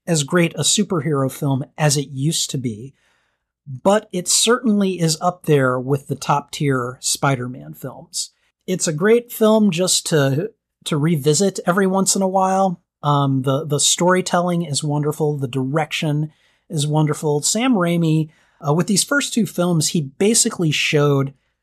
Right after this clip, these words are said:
how awesome a director he was. Now, I'm gonna have some reservations about Spider-Man Three, but I still feel you'll, like you'll be surprised at my <laughs> rating for that one whenever we get to it.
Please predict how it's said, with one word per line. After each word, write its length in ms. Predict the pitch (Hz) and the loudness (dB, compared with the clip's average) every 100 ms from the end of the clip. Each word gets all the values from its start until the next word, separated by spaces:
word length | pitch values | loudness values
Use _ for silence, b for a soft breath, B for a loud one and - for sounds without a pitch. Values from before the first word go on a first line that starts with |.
| _ | _
how 440 | - 160 151 151 | -2 2 4 2
awesome 360 | - 139 - 147 | 0 0 2 0
a 60 | 127 | 0
director 420 | 131 131 131 123 | 0 0 -2 -12
he 180 | - 123 | -4 -6
was. 580 | 107 120 202 - - - _ _ _ 151 | -4 -10 -10 -12 -14 -14 _ _ _ -4
Now, 100 | 151 | 0
I'm 80 | |
gonna 160 | 196 277 | 2 4
have 180 | 233 226 | 4 2
some 160 | 220 | 2
reservations 600 | 185 170 175 151 - 151 | 4 2 4 2 4 2
about 260 | 143 143 143 | 2 0 0
Spider-Man 580 | - 139 131 135 127 127 | 0 0 0 0 0 -4
Three, 560 | 143 135 127 120 131 - _ _ 147 - | -2 0 0 -2 -8 -12 _ _ -16 -2
but 340 | 147 147 - _ _ _ | 0 0 -4 _ _ _
I 80 | - | -4
still 180 | - 180 | 0 0
feel 200 | 170 147 | 0 0
you'll, 240 | 131 123 - | 0 -4 -6
like 220 | 135 131 | -6 -4
you'll 100 | 135 | -4
be 100 | 120 | -4
surprised 720 | 127 131 131 123 113 120 - _ _ - | -4 -4 -2 -2 -4 -8 -10 _ _ -8
at 180 | 143 135 | -6 -4
my 120 | 135 | -2
<laughs> 20 | |
rating 380 | 120 135 139 135 | 0 0 0 -2
for 160 | - 127 | -2 -2
that 220 | 127 147 | -2 0
one 280 | 139 127 120 | 0 0 -2
whenever 340 | 127 123 123 | -2 -2 -4
we 120 | 123 | -4
get 240 | 123 123 - | -4 -8 -8
to 180 | 131 143 | -8 -8
it. 160 | - | -14